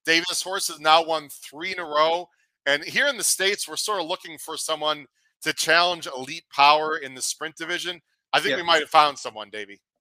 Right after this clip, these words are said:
Speaker 2: Yeah, well, he broke a track record or, or a stakes record at, uh, be-, on the, on the ship beforehand. And I think I mentioned to you at the time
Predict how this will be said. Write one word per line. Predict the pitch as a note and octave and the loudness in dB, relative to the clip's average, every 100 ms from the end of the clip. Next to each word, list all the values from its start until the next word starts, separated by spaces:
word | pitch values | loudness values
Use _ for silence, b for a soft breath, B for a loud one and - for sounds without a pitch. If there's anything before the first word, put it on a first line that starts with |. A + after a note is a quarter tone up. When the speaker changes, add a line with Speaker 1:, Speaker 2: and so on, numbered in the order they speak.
| E3 | -2
Speaker 2:
Yeah, | F#3 | 2
well, | F3 F3+ | 4 2
he | G3 | 0
broke | G3+ A#3+ A#3+ | 0 0 0
a | E3 | -4
track | - G3 - | -2 -2 0
record | F3+ F#3+ F3+ C3+ | -2 -2 -2 0
or, | B2 B2+ C3+ | 0 0 0
or | C#3+ C#3 | 0 -2
a | |
stakes | - - E3+ G3+ - | -2 -2 -2 -2 -4
record | C#3 - C3 A#2+ | -6 -4 -6 -4
at, | A#2+ B2 B2 B2+ | -2 -4 -6 -6
uh, | A#2 | -8
be-, | B2 - - | -8 -12 -10
on | C3 | -10
the, | B2+ | -10
on | C3+ | -10
the | B2+ | -8
ship | - D#3+ D#3 C#3 | -6 -6 -6 -10
beforehand. | A2+ - D3+ C#3 G#2 F2+ | -12 -6 -4 -4 -6 -10
And | D2+ B2 | -10 -8
I | B2 | -6
think | E3+ D#3 | -8 -2
I | C#3 | -2
mentioned | C3+ C3 C3 A#2+ | -2 -8 -10 -12
to | B2 | -10
you | C3 B2 | -6 -6
at | - | -8
the | |
time | - D#3 D#3+ A#2 | -6 -2 0 -2